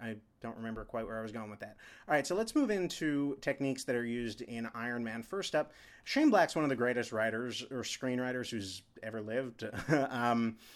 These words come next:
he has a lot of really interesting qualities, namely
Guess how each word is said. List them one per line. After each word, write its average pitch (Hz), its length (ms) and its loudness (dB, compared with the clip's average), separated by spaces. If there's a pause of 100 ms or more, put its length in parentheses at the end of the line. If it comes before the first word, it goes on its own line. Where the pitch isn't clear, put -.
(220)
he 165 640 -4 (340)
has 175 720 -2 (360)
a 143 80 -2
lot 170 260 2
of 143 220 0
really 147 400 0
interesting 131 540 -4
qualities, 113 760 -4 (260)
namely 151 760 2